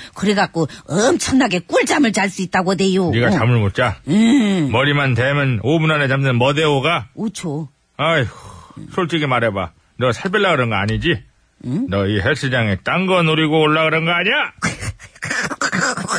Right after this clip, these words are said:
Speaker 2: 어?
Speaker 1: 눈치채셨슈?
Speaker 2: 그럼 내가 네 애비인데 그것도 모르겠냐? 그러니까 안 돌아가는 머리로 잔머리 쓰지 말고 그냥 가자래.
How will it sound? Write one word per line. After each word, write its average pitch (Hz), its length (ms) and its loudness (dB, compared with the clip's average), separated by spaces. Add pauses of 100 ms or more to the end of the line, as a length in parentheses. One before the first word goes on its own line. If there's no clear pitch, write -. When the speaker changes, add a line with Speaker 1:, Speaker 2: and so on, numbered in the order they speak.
(800)
Speaker 2:
어? 196 60 -2 (460)
Speaker 1:
눈치채셨슈? 330 1080 0 (220)
Speaker 2:
그럼 107 300 0
내가 113 300 2
네 113 300 2
애비인데 127 340 2
그것도 165 340 0
모르겠냐? 185 760 0 (720)
그러니까 175 880 -2 (260)
안 107 240 -10
돌아가는 127 440 -2
머리로 101 360 -6
잔머리 147 400 -6
쓰지 139 240 -10
말고 127 320 -4
그냥 135 280 -6
가자래. - 540 -4